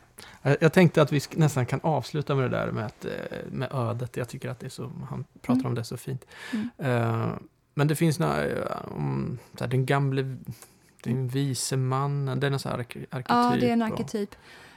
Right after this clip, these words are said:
Speaker 2: Eh,
Speaker 1: och det här är ju något man kan se då, alltså, gestaltat också i myter och... och i
Speaker 2: Populärvetenskapliga filmer, i böcker, alltså
Speaker 1: Ja,
Speaker 2: överallt.
Speaker 1: överallt, precis. Det är ju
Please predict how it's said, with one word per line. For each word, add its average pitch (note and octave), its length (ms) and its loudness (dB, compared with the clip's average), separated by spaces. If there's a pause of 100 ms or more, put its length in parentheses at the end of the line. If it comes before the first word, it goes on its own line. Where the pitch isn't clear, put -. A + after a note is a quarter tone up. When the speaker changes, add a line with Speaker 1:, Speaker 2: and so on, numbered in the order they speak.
(100)
Speaker 2:
Eh, G#3+ 560 -4
Speaker 1:
och C#3+ 60 6
det D3 80 8
här D3+ 60 10
är D#3 60 8
ju D3+ 60 6
något C#3 180 2
man C3+ 120 2
kan C3 140 0
se A#2+ 280 0
då, A#2+ 280 2
alltså, B2 600 -2
gestaltat B2 840 -2
också A#2+ 300 -6
i A#2 100 0
myter A#2 840 0
och... B2 340 -6
och B2 420 -4
i - 20 -6
Speaker 2:
Populärvetenskapliga G#3 1400 -2
filmer, G#3 600 0
i G3 100 -2
böcker, G#3 520 -8
alltså G#3 180 -2
Speaker 1:
Ja, C#3+ 100 6
Speaker 2:
överallt. A#3 400 6
Speaker 1:
överallt, B2+ 460 4
precis. C3+ 440 0
Det C#3 100 -2
är B2+ 40 2
ju A#2 240 0